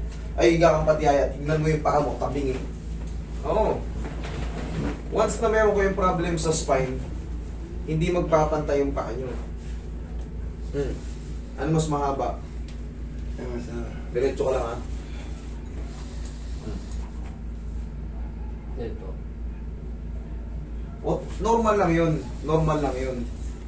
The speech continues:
Speaker 1: Normal lang yun na ano, hindi talaga ma-, kahit ganyan, oh, okay lang yan, basta may pro-, pero mangyayari talaga yan, pero wala kayong dapat ikakaba.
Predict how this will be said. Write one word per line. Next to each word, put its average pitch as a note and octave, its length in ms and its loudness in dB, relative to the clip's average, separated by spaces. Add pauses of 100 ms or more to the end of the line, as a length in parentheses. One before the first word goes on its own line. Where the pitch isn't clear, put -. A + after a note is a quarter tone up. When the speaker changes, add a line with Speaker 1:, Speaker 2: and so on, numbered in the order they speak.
(180)
Speaker 1:
Normal D#3+ 320 4
lang D#3+ 160 6
yun D3+ 160 4
na B2+ 240 0
ano, C3 80 0
hindi C3 320 -2
talaga B2 240 2
ma-, A#2+ 160 -4 (160)
kahit F#3 320 4
ganyan, D#3 400 6
oh, A#2+ 160 -2 (160)
okay C3+ 240 2
lang A#2+ 160 0
yan, A#2+ 320 -2
basta B2 240 0
may A#2+ 80 0
pro-, - 240 -2 (960)
pero - 240 2
mangyayari F3+ 560 4
talaga D3+ 240 4
yan, C#3+ 240 2
pero D#3 240 2
wala E3+ 160 2
kayong D#3+ 160 2
dapat C3+ 320 -2
ikakaba. - 480 -2